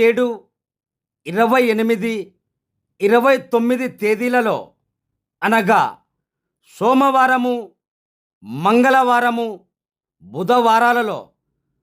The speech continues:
రాష్ట్ర వ్యాప్తంగా తుఫాను వచ్చే అవకాశం ఎక్కువగా ఉంది. గంటకు తొంభై నుండి వంద కిలోమీటర్ల స్పీడుతో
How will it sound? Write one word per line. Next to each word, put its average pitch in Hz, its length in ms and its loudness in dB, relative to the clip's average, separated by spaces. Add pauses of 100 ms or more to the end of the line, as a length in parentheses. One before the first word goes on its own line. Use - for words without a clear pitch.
(320)
రాష్ట్ర 262 540 -2 (140)
వ్యాప్తంగా 254 640 -2 (960)
తుఫాను 302 500 0
వచ్చే 277 280 -2 (280)
అవకాశం 269 640 -2 (840)
ఎక్కువగా 277 680 0 (160)
ఉంది. 175 240 -10 (720)
గంటకు 202 640 -2 (1000)
తొంభై 285 320 4
నుండి 277 320 -4 (920)
వంద 214 360 -2 (200)
కిలోమీటర్ల 277 720 -2
స్పీడుతో 247 540 -4